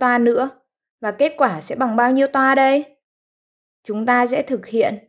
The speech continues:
đếm thêm năm bắt đầu từ chín. Chúng mình hãy cùng nhau đọc to và đếm thêm cùng với cô nào. Chín, mười, mười một, mười hai, mười ba và mười bốn.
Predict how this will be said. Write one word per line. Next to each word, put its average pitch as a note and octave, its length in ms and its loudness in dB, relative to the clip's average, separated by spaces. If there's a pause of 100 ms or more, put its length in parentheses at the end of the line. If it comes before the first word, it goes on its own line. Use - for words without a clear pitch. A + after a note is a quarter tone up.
đếm F3+ 320 -4
thêm A#3 320 -2
năm A#3+ 480 0
bắt F#3+ 120 -8
đầu F3+ 320 -4
từ D3+ 200 -8
chín. F3 380 -4 (840)
Chúng G#3+ 180 -4
mình G#3 120 0
hãy F#3 120 -6
cùng F3+ 240 -4
nhau F3+ 240 -2 (120)
đọc F3 120 -8 (160)
to A#3+ 380 4
và D3 100 -6
đếm C#3+ 220 -6
thêm G#3+ 220 -6
cùng D#3+ 160 -12
với C#3+ 140 -6
cô G#3+ 200 0
nào. G3+ 260 0 (680)
Chín, A3 420 -2 (840)
mười, A3 500 4 (400)
mười E3 220 -8
một, F3+ 340 -2 (540)
mười F3 280 -2
hai, A#3 580 0 (320)
mười F#3 240 -2
ba A#3 560 -2 (180)
và E3+ 120 -8
mười D#3+ 200 -2
bốn. F3 520 -2